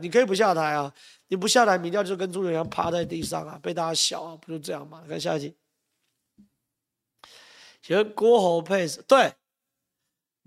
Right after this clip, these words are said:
郭侯配的话，我觉得选举就结束哦。郭侯配选举很有可能会结束哦，真的很有可能会结束哦，所以，对啊。但是我认为郭侯能配吗？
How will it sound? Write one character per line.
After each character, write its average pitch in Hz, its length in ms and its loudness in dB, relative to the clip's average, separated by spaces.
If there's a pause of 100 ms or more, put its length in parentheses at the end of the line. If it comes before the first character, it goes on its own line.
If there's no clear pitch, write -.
(320)
郭 302 220 4
侯 233 100 6
配 220 140 4
的 226 80 6
话， 220 160 6
我 160 80 2
觉 156 100 -2
得 185 60 2
选 175 200 -4
举 170 80 -10
就 165 120 -4
结 147 200 -8
束 151 260 -8
哦。 110 160 -16 (1400)
郭 233 140 4
侯 240 100 6
配 226 80 6
选 196 180 -2
举 240 100 0
很 160 80 2
有 185 80 2
可 156 80 -6
能 151 80 -6
会 170 80 0
结 139 220 -10
束 120 260 -8
哦， - 220 -20
真 220 160 -2
的 208 80 -2
很 156 240 -8
有 170 160 -2
可 151 120 -12
能 131 100 -14
会 156 120 -8
结 - 220 -14
束 - 280 -14
哦， 139 40 -16
所 - 180 -10
以， 156 220 -2 (1800)
对 151 160 -4
啊。 127 220 -8 (920)
但 254 120 2
是 262 160 2
我 156 180 -2
认 226 120 2
为 208 100 0
郭 190 240 -4
侯 180 140 -2
能 160 200 -8
配 180 260 -4
吗？ 160 600 -6